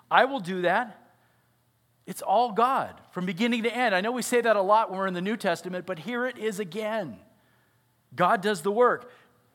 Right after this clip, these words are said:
He is the one who will break the power of death over you. Who's the he? It's God in the flesh. It's God from beginning to end. He is the solution to the problem.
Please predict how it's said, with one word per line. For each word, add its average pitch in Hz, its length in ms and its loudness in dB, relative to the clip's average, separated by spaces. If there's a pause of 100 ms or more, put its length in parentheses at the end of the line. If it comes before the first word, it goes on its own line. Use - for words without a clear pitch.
(160)
He 269 320 0
is 202 120 0
the 196 100 -2
one 165 520 -2 (640)
who 190 120 -4
will 202 120 4
break 190 420 2
the 208 80 -4
power 208 460 2
of 160 140 -4
death 196 260 2
over 208 240 -2
you. 127 160 -8
Who's 180 240 -8
the 196 100 0
he? 214 320 -4 (160)
It's - 160 -6
God 160 420 4 (220)
in 170 140 -6
the 165 80 -2
flesh. 160 360 0 (960)
It's 160 140 -14
God 190 320 2
from 190 340 -10
beginning 196 360 -4
to 220 80 -2
end. 233 260 -2 (380)
He 262 280 0
is 247 140 0
the 214 80 -4
solution 220 520 -4
to 196 60 0
the 196 60 0
problem. 190 540 0